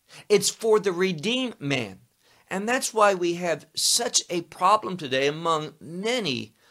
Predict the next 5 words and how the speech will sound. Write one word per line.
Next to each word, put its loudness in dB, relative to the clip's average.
believers, -4
because 4
they 4
are 4
taught -4